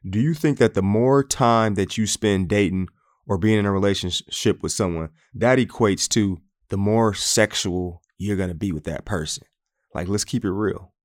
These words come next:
What do you really think about that? Like, I know there are people that have been together for years and have not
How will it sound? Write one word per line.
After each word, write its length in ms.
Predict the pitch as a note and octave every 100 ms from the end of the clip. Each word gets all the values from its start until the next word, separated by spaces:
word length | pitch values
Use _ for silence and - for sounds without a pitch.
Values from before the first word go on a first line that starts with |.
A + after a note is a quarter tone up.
| _
What 320 | E2+ G#2+ C3+
do 80 | C#3
you 220 | C3 A2+
really 220 | G#2 G#2
think 300 | F#2+ - G2
about 280 | - D#2+ E2+
that? 220 | E2+ D2 _ _ _ _ -
Like, 380 | F#2+ G2+ F#2+ -
I 80 | B2
know 240 | B2 C3
there 220 | A2 G2
are 60 | F2+
people 300 | - A2 G2+
that 100 | F#2+
have 180 | F#2+ E2
been 160 | G2
together 400 | F2+ E2 F#2+ F2
for 340 | E2+ F#2+ F2 D#2
years 920 | C#2+ D#2+ F2 A2+ A2 F#2+ D#2 - - _ _ _ _ -
and 220 | G2 F2+
have 320 | F2 A2 G2+
not 580 | F#2+ F#2+ F2 C2 - -